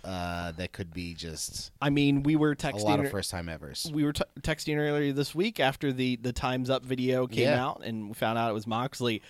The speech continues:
Speaker 2: Uh, give me Moxley Ishii, give me Moxley Suzuki.
Speaker 1: Yes.
Speaker 2: Like,
Speaker 1: Yes.
Speaker 2: uh, I watch that all day, every
Speaker 1: Yeah.
Speaker 2: day. And, and, you know, there's guys like Okada and Tanahashi
Speaker 1: Yep.
Speaker 2: and, you know, all these names who,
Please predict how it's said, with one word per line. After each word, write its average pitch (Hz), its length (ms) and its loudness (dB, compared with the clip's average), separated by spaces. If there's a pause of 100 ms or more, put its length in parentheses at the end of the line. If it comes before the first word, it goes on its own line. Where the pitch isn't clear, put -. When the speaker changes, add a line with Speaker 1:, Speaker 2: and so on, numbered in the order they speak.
(340)
Speaker 2:
Uh, 113 300 2 (120)
give 139 180 0
me 143 340 2
Moxley 127 460 0
Ishii, 127 440 2
give 127 160 0
me 127 220 2
Moxley 120 520 -2
Suzuki. 123 540 0
Speaker 1:
Yes. 110 180 2
Speaker 2:
Like, 117 460 0
Speaker 1:
Yes. - 580 -10
Speaker 2:
uh, 117 260 0
I - 60 -2
watch 139 320 0
that 139 220 0
all 143 220 4
day, 131 280 0
every 156 260 0
Speaker 1:
Yeah. - 60 -4
Speaker 2:
day. 110 220 0
And, 160 260 -2
and, 202 260 0
you 262 100 -2
know, 226 140 -2
there's 240 360 -6
guys 117 260 -4
like 135 180 -8
Okada 147 800 4
and 127 220 -6
Tanahashi 127 800 -2
Speaker 1:
Yep. 113 200 0
Speaker 2:
and, 110 120 -10
you 113 140 -10
know, 110 100 -8
all 151 260 2
these 156 300 -2
names 156 480 -4
who, 127 340 0